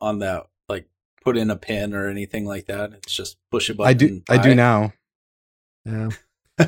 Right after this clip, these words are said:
Speaker 1: <laughs>
Speaker 3: I also have been riding that, uh, line of my Switch has my card in it and my P S four has my card in it. And so far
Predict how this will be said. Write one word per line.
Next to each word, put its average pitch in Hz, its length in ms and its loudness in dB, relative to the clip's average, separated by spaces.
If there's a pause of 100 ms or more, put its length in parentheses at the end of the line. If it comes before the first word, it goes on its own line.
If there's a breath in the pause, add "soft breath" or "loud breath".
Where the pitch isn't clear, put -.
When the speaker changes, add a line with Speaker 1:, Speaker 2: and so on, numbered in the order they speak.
(120)
Speaker 1:
<laughs> 131 80 -2
Speaker 3:
I 165 180 8
also 165 480 8
have 139 220 4
been 131 120 2
riding 131 360 0
that, 127 420 -2
uh, 127 220 0
line 123 460 -2
of 120 300 -6
my 127 140 -2
Switch - 380 -2
has 143 180 0
my 143 140 0
card 147 260 2
in 151 140 0
it 156 180 -2 (680)
and 131 360 0
my 131 180 0
P 143 160 -2
S 131 140 -2
four 139 160 0
has 135 100 0
my 139 140 -2
card 139 220 0
in 139 60 0
it. 143 140 0
And 123 100 -2
so 175 360 2
far 131 680 2